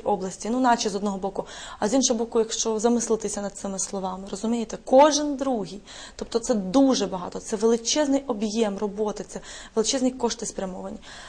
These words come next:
На виплату до-, держдопомог понад мільярд гривень уже сьогодні спрямовано з державного бюджету. Ці кошти виплачені. Тобто люди отримали все те, що їм належне.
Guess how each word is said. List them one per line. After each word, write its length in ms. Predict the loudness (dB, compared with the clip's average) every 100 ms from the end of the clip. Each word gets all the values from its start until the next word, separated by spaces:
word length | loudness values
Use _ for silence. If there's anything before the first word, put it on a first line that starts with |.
| -18 -4
На 80 | -2
виплату 340 | 0 -2 -2
до-, 200 | 2 2
держдопомог 800 | 4 2 2 -2 0 4 4 4
понад 300 | -2 -2 0
мільярд 400 | -4 0 -2 -2
гривень 380 | -6 -6 -6 -4
уже 140 | -6 -6
сьогодні 400 | -8 -6 -6 -6
спрямовано 540 | -6 -4 -2 -2 -2
з 40 |
державного 500 | -4 -4 -2 -4 -6
бюджету. 400 | -4 -2 -4 -8 -16
Ці 120 | -16
кошти 340 | -2 -2 0 0
виплачені. 580 | 0 0 -6 -6 -8 -14 -20 -18 -16 -2
Тобто 220 | 2 4
люди 220 | 4 6
отримали 420 | 6 6 0 2 0
все 200 | -2 -4
те, 260 | 2 2
що 160 | 2 0
їм 80 | 2
належне. 520 | 2 2 0 -6